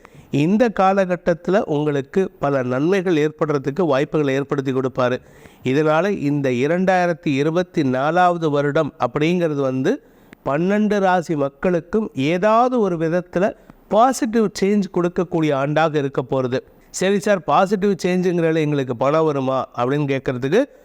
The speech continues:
உங்களுக்கு மனசுல தோன்றது எனக்கு கேட்கறது. இந்த வருடம்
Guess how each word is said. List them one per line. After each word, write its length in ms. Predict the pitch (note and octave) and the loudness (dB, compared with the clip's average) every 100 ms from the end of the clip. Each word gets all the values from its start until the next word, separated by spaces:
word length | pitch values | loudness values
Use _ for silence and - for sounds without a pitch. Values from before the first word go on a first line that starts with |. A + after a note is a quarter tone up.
| - - | -14 -6
உங்களுக்கு 560 | C3+ D#3+ D3+ C3+ - | -2 0 0 -2 -2
மனசுல 480 | D#3 C3 E3+ F3 D#3 A#2 | 0 2 0 0 -2 0
தோன்றது 320 | D3+ E3+ E3 F3 | 0 0 0 0
எனக்கு 360 | D3 C3+ C3 - | 0 -4 -8 -2
கேட்கறது. 460 | D3 C#3+ C#3+ B2 A#2+ _ - - | -2 0 0 0 -4 _ -20 -8
இந்த 380 | C3 C#3+ D#3+ D#3+ | -2 0 2 2
வருடம் 520 | C3 D3 E3+ E3+ C3+ | 2 0 0 0 -2